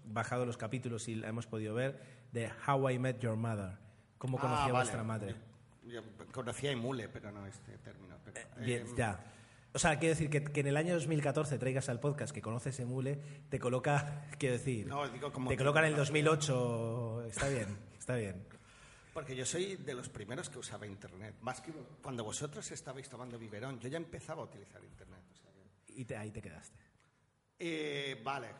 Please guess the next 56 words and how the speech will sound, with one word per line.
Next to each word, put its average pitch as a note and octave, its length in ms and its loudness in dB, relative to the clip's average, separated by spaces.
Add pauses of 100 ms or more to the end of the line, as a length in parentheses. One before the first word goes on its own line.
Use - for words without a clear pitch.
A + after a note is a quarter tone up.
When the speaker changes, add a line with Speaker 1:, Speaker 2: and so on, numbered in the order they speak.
(200)
Speaker 2:
vale, A#2 320 -6
vale. F#2 180 -8
Speaker 1:
How A#2 140 -6
I A2 40 -8
Met G#2 160 -8
Your F2 120 -12
Speaker 2:
Vale, - 220 -8
Speaker 1:
Mother. - 200 -20
Speaker 2:
debo C#3 140 -2
reconocer C#3+ 500 -2
que D3 120 -8
sí, G#2+ 220 -8 (100)
que G2 200 -10
conozco A2+ 420 -12
el C3 40 -6
Speaker 1:
Bueno, C#3 160 0
pero C3 120 -4
Speaker 2:
ahora D#3 340 2
que D#3 80 -4
lo D3 120 0
dices, D3+ 440 -6
digo, A#2+ 180 -10
ah, A#2 140 -12
vale, G#2 240 -12
vale. F#2+ 180 -18 (420)
Speaker 1:
Ya C3+ 300 0
que, C#3+ 440 2
ya C3+ 120 0
que C#3+ 120 0
mencionas C#3 360 -2
el C3 80 -2
tema, D3 180 -2
pues A2+ 140 -6
lo G#2+ 60 -4
voy G#2+ 100 -2
a A#2 60 -2
comentar B2 360 0
simplemente A#2+ 600 2
por, D#2+ 340 -12
por - 240 -12
cariño, A2 460 0
es G2+ 60 -4
decir, G2+ 200 -4
una G2+ 160 -2
serie A2 200 0
de G#2+ 40 0
nueve G#2+ 180 0
temporadas G#2+ 440 -2
que G#2+ 80 -8
termina, G#2 320 -6
pues, G2+ 340 -8
eh, F#2+ 300 -6
la F2+ 100 -10
verdad E2+ 160 -10
es - 60 -12
que G#2+ 120 -8